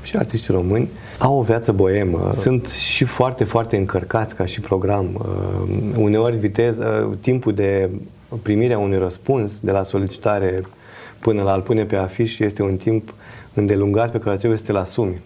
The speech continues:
Trebuie să fii pregătit că, ok, ne-am hotărât să luăm următorii artiști, trebuie să fim pregătiți pentru o perioadă pe care trebuie să o alocăm lor.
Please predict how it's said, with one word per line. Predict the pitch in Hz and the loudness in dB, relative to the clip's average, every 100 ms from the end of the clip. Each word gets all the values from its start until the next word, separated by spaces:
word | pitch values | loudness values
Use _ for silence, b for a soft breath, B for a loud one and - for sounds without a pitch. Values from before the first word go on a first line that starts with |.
| - | -16
Trebuie | - 95 | -10 -6
să | 95 | 0
fii | 101 | 0
pregătit | 98 92 92 - 135 135 | 0 0 0 0 0 -2
că, | - 104 104 | -4 -2 -2
ok, | 107 104 | -2 0
ne-am | 117 104 | 0 0
hotărât | 98 98 107 107 | -2 0 0 0
să | 95 | 0
luăm | 95 95 B B B B - | -2 -2 B B B B -2
următorii | 98 95 113 107 | 2 2 2 2
artiști, | 98 90 120 123 | 2 0 0 0
trebuie | - 98 | 0 -2
să | |
fim | 107 | 0
pregătiți | 113 101 98 98 175 - B B B - | 0 0 0 0 -4 -6 B B B -2
pentru | 107 107 | 2 0
o | |
perioadă | 104 101 107 107 98 98 98 98 - - - 151 | 2 2 2 2 2 2 0 -4 -14 -20 -16 -6
pe | 110 | -4
care | 98 98 | 0 0
trebuie | 113 101 | 0 0
să | 104 | 0
o | |
alocăm | 98 95 110 101 | 0 0 0 0
lor. | 98 85 | 0 0